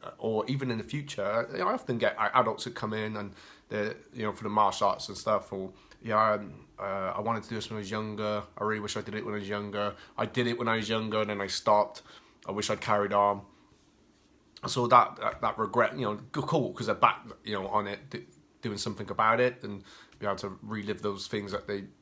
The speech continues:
you know, they wish they did carry on, if that makes sense. But, uh, it's horrible to regret stuff, right? And I'm sure we all do at some, some sort of regret, but really, it's, uh, you know what? No, let's, let's not regret anything.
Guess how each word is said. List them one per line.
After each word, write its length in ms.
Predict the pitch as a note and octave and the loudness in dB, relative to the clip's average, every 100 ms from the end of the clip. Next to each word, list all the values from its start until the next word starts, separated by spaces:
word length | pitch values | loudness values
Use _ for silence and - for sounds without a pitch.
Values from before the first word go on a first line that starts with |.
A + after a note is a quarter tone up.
| - | -14
you 80 | G#2 | -8
know, 60 | |
they 80 | F#2+ | -6
wish 220 | G2 A2+ | -4 -4
they 140 | - G2+ | -4 -4
did 220 | G#2+ F#2 | -4 -4
carry 240 | - G2+ | 0 2
on, 140 | A2 G#2+ | 2 0
if 80 | - | -2
that 160 | - | -6
makes 180 | F#2+ - | -8 -8
sense. 200 | G2 F#2+ | -8 -8
But, 280 | - G#2 - - - - _ - - | -4 -4 -6 -20 -20 -20 _ -20 -14
uh, 380 | A2 G#2+ G2+ - | -6 -4 -4 -4
it's 140 | - | -8
horrible 340 | - C#3 B2+ G#2 | 0 0 0 -4
to 80 | G2 | -6
regret 320 | F#2 A2+ - | 2 2 2
stuff, 260 | - F#2 | -6 -2
right? 160 | G2+ G#2 | 4 4
And 120 | G#2+ | 2
I'm 80 | G#2 | -4
sure 180 | - C3 | -4 -4
we 220 | G#2+ G#2+ | -2 -2
all 160 | G2+ G2 | -2 -4
do 200 | G2+ F#2+ | -6 -6
at 120 | - | -4
some, 320 | G#2+ G2 F#2+ - | -4 -4 -10 -10
some 400 | - G2+ F#2+ - | -6 -6 -6 -10
sort 240 | - F#2+ | -10 -8
of 40 | F#2 | -8
regret, 360 | F#2 G2 - | -4 -4 -4
but 160 | G2 - - - - | -8 -8 -18 -20 -6
really, 300 | B2 C#3 C3+ B2+ | -2 0 -2 -4
it's, 160 | - C3 | -10 -10
uh, 40 | A#2+ F#2+ - B2+ | -8 -10 -10 -6
you 0 | |
know 80 | |
what? 440 | B2+ A#2 - - - | 0 0 -2 -10 -10
No, 300 | A2+ G2+ E2+ - | -6 -6 -8 -12
let's, 220 | - G2 - | -12 -12 -10
let's 180 | G#2 A#2 | -10 -2
not 180 | A2+ A2+ | -2 -2
regret 300 | A2 G#2 - | -2 -2 -2
anything. 420 | G#2 G2+ F#2+ | -6 -4 -8